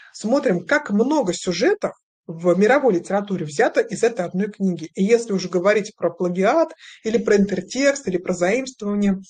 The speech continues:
то, пожалуйста, вот источник, который мог бы, ну, там щас нам всем предъявить, точнее, не нам всем, а всем писателям, которые пишут,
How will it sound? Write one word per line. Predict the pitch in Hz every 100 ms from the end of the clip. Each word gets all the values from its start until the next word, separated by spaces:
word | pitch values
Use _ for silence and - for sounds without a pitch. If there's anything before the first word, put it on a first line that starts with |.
| - _ -
то, | 208
пожалуйста, | 240 277 277 - 185
вот | 233 208
источник, | 185 302 - 196
который | 185 214 202
мог | 214 202
бы, | 180
ну, | 185
там | 185 185
щас | 180 175 -
нам | 190 190
всем | 190 - 185
предъявить, | - 160 175 196 302 -
точнее, | 160 170
не | 165
нам | 220 320
всем, | - 156
а | 156 160
всем | - 175
писателям, | 185 190 180 160 160
которые | 160 165 175
пишут, | 330 330